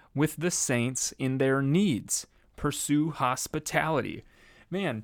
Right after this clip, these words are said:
he's getting real practical now. He's talked about love. He's talked about the, the hope that we have, being patient and such.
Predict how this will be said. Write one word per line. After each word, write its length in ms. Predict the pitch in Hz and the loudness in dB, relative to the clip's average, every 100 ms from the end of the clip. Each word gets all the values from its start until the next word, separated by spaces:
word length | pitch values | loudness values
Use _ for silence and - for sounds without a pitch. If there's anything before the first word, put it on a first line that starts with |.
| - _ | -12 _
he's 200 | 180 160 | -6 0
getting 280 | 185 151 | 0 0
real 300 | 117 139 165 | -2 0 0
practical 560 | 147 143 139 - 117 101 | 2 4 4 4 -2 -2
now. 260 | 90 - - | -2 -6 -4
He's 180 | 123 - | -4 0
talked 260 | 127 139 | 2 4
about 240 | 156 160 131 | 4 4 6
love. 400 | 127 131 120 - | 6 6 2 -8
He's 160 | 120 | -8
talked 260 | - 143 - | -2 -2 0
about 220 | 143 139 | -2 0
the, 200 | 120 107 | 2 2
the 100 | 120 | 0
hope 300 | 104 147 156 | 0 2 2
that 100 | 156 | 2
we 120 | 127 120 | -2 0
have, 360 | 127 120 110 - | 2 2 -2 -4
being 220 | 123 113 | -2 0
patient 440 | - 135 - 127 107 | 0 -2 0 -2 -2
and 140 | 101 | -2
such. 380 | 117 101 - | 2 0 0